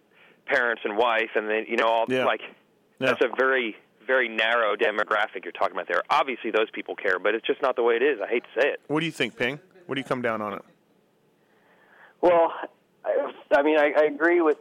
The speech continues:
Speaker 3: with Weege saying it's, it, fir-, eh, first of all, it's not Lurch's fault. He was
Speaker 2: Yeah.
Speaker 3: definitely being told what to do in those headphones, and,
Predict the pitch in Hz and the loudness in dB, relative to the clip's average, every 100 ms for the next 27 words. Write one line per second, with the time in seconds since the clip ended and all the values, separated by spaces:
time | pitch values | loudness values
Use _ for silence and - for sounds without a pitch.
0 | - 135 127 123 127 - 127 120 110 - | -4 -2 0 0 0 0 2 4 2 -4
1 | - 131 - 160 147 139 139 131 - 151 | -6 -6 -2 0 2 2 0 -2 -2 0
2 | - 107 - 127 104 - 120 113 101 - | 2 0 2 2 2 0 -2 -2 -4 -16
3 | _ - - - - _ - 104 131 117 | _ -2 0 -2 -14 _ -6 0 2 0
4 | - 208 160 82 - 143 - 139 139 135 | 2 2 2 -2 0 2 2 2 2 0
5 | 127 131 127 123 117 117 113 107 - 123 | 2 0 2 -2 2 2 2 0 0 0
6 | 104 101 98 - - 104 98 95 | 2 2 0 -8 -2 2 2 0